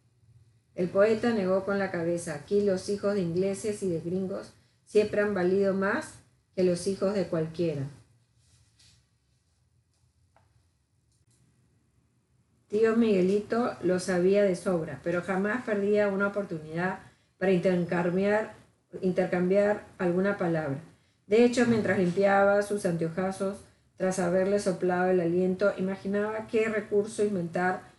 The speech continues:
para que los seis pudieran juntarse a intercambiar anécdotas e impresiones sobre algún tema particular.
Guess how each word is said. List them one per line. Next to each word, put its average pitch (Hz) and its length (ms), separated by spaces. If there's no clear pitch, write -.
para 190 200
que 190 100
los 180 180
seis 240 380
pudieran 202 440
juntarse 185 580
a 196 60
intercambiar 175 680
anécdotas 190 800
e 190 60
impresiones 190 760
sobre 190 200
algún 190 360
tema 196 320
particular. 160 720